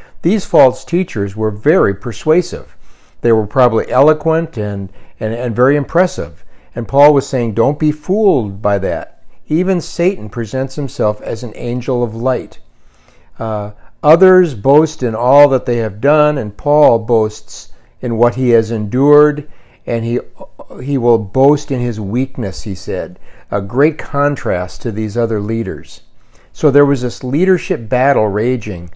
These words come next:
in the Corinthian church. The false leaders look and sound great, and Paul, who is not eloquent, um, w-, uh,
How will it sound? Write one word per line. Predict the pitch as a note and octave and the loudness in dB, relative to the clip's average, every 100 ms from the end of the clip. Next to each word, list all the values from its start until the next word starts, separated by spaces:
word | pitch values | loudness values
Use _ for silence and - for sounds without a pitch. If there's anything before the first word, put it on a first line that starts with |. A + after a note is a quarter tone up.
| - - - | -16 -20 -8
in | B2+ A#2+ | -4 -2
the | A#2 | -4
Corinthian | - C3 C3 C3 A2+ | -4 -4 -2 -4 -4
church. | G#2 - A2+ - - - - - - - - | -4 -2 -2 -4 -12 -14 -16 -16 -20 -20 -10
The | - | -10
false | - C#3 D3 D#3+ - | -2 4 6 4 0
leaders | C#3+ C#3 D#3+ F3+ - - - - - - | -2 0 -2 -4 -10 -20 -18 -18 -20 -14
look | A2 G#2+ F#3 - - | -2 4 4 2 -8
and | A2+ F#2+ | -10 -8
sound | - B2+ B2 B2 | -4 0 0 0
great, | G#2 A2+ A#2 C#3+ - - - - - - - | -2 2 2 2 -2 -8 -8 -12 -16 -20 -14
and | G#2+ - | -12 -12
Paul, | - E3 E3 G2 F#2 B2+ C3 - - - | -2 2 4 4 2 -2 -6 -18 -20 -12
who | - B2+ | -2 0
is | A2+ | 0
not | B2+ D3 G#3 - | 0 2 0 -2
eloquent, | C3+ G#2+ F#2+ - F2 A2+ - - - _ - - _ _ _ - | -2 0 -2 -6 -12 -12 -16 -20 -20 _ -20 -20 _ _ _ -6
um, | A#2 A2+ A2 G#2 G#2 - - - - - - | -2 -2 -2 -6 -12 -20 -20 -20 -20 -20 -18
w-, | G3 B2 | -12 -10
uh, | - B2 A2 G2+ | -4 0 0 -2